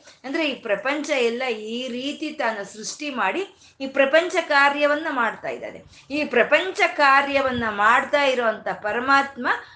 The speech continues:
ಆ ಉಪಕರಣಗಳನ್ನೆಲ್ಲ ತಾನು ಹೊಂದಿದ್ದಾನೆ ಅಂತ ಹೇಳೋಂಥ ನಾಮವೇ ಕರಣಂ ಅಂತ ಹೇಳೋದು. ಹಾಗೆ ಮನ್ಸಿದೆ,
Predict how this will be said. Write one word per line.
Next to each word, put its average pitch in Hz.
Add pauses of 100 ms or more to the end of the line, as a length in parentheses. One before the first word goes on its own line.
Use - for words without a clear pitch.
ಆ 226
ಉಪಕರಣಗಳನ್ನೆಲ್ಲ 285
ತಾನು 226
ಹೊಂದಿದ್ದಾನೆ 226
ಅಂತ 196
ಹೇಳೋಂಥ 208
ನಾಮವೇ 190 (260)
ಕರಣಂ 208
ಅಂತ 170
ಹೇಳೋದು. 156 (680)
ಹಾಗೆ 240
ಮನ್ಸಿದೆ, 226